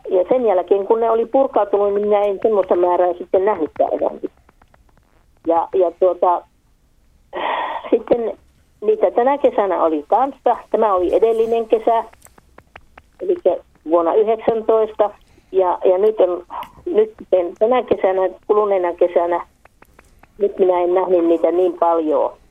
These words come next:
en laskenutkaan kyllä. Mutta tuota niin, ne, ne tuota, on nyt näköjään niin miehittänyt ton mun vintti-, vinttiosion tuolla ja, ja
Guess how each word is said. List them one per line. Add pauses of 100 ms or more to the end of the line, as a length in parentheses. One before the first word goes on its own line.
(180)
en
laskenutkaan
kyllä. (560)
Mutta
tuota
niin, (1600)
ne,
ne
tuota, (200)
on
nyt (420)
näköjään
niin (520)
miehittänyt
ton
mun
vintti-,
vinttiosion
tuolla
ja, (680)
ja